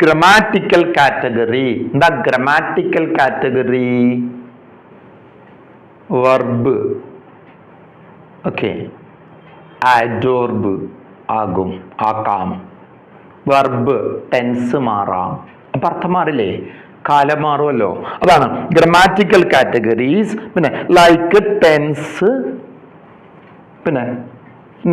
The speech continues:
നമ്പർ, അതായത് സിംഗുലർ, പ്ലൂറൽ, or case, without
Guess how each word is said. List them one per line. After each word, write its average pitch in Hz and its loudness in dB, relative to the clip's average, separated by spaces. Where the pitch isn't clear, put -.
നമ്പർ, 151 2
അതായത് 147 0
സിംഗുലർ, 151 2
പ്ലൂറൽ, 135 2
or 156 6
case, 160 -2
without 208 6